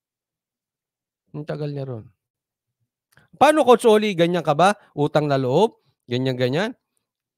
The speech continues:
Ano? Pag, paano kung may nagawang masama si Tatay Digong? Di ba? Sasabihin ko lang ng maayos.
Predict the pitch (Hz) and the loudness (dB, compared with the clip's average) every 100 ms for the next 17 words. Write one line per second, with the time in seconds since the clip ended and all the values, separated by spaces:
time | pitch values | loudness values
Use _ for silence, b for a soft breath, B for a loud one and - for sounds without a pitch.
0 | _ - 392 523 392 180 - _ - 240 | _ -8 -4 0 0 -2 -8 _ -4 -4
1 | - 247 262 254 214 208 196 190 190 185 | -2 -2 -2 -4 -2 -2 0 0 0 0
2 | 185 175 175 175 160 160 147 143 139 135 | -2 -4 -2 -2 -2 -4 -4 -6 -6 -8
3 | 160 143 107 90 _ _ _ _ _ _ | -8 -8 -10 -10 _ _ _ _ _ _
4 | _ _ _ _ - 113 180 202 _ _ | _ _ _ _ -10 -6 -6 -8 _ _
5 | _ _ _ _ _ _ _ _ _ _ | _ _ _ _ _ _ _ _ _ _
6 | _ - 330 480 508 554 508 494 453 466 | _ -10 -6 -6 -6 -10 -8 -8 -6 -6
7 | 381 466 381 151 - | -4 -4 -2 -6 -8